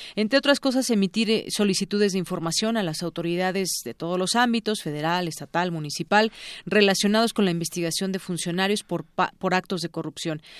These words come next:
aprobar el estudio de valoración jurídica de, de determinaciones que tomen, ah, los agentes del Ministerio Público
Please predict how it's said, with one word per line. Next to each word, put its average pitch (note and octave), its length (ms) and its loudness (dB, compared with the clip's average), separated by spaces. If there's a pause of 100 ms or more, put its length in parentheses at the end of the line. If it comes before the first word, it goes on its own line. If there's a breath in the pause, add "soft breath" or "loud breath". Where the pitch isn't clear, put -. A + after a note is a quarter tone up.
(220 loud breath)
aprobar G3+ 480 2
el A3+ 100 2
estudio G#3+ 260 0
de G3 80 -2
valoración D#3+ 480 -4
jurídica G#3 600 -2
de, D#3+ 140 -2
de D#3 260 -10
determinaciones E3+ 880 0
que E3+ 100 -6
tomen, F3+ 380 -2 (420 loud breath)
ah, E3 300 -2
los F3+ 220 0
agentes G#3 340 0
del F3 100 0
Ministerio E3+ 380 0
Público A3 560 0